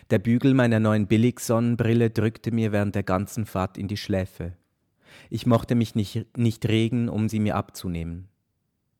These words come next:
„Ich komme zum ersten Mal zurück“, sagte ich, als wir in den Bus stiegen.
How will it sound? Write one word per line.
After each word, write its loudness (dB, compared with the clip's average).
„Ich -10
komme 4
zum 0
ersten 0
Mal 4
zurück“, 0
sagte -2
ich, -6
als -4
wir 0
in -2
den -2
Bus -8
stiegen. -6